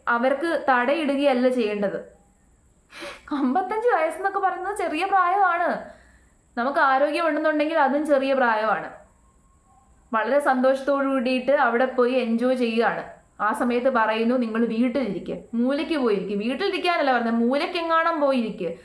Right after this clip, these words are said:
മൂലയ്ക്കെങ്ങാണം പോയിരുന്ന് ദൈവത്തെ വിളി. അവസാനം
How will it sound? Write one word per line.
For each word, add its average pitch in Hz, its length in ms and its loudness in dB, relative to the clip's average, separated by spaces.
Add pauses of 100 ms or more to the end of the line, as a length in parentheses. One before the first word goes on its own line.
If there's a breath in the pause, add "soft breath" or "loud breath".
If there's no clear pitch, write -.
(260 loud breath)
മൂലയ്ക്കെങ്ങാണം 302 760 0
പോയിരുന്ന് 277 440 2
ദൈവത്തെ 262 440 2
വിളി. 185 300 -4 (1200)
അവസാനം 285 540 0